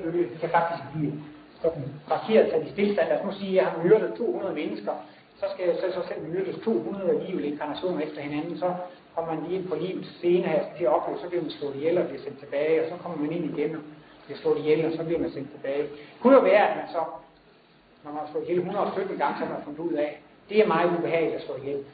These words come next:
og man har ikke lyst til at slå ihjel, og man holder helt op med det.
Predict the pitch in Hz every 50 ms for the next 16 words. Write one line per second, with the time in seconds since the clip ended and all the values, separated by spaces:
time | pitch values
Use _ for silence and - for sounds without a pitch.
0 | - - - - - 143 147 - - 185 175 160 170 175 170 160 156 139 - -
1 | - 131 127 135 143 143 127 127 - - 123 147 147 139 - 147 156 156 156 -
2 | 170 180 170 139 - - 135 127 - -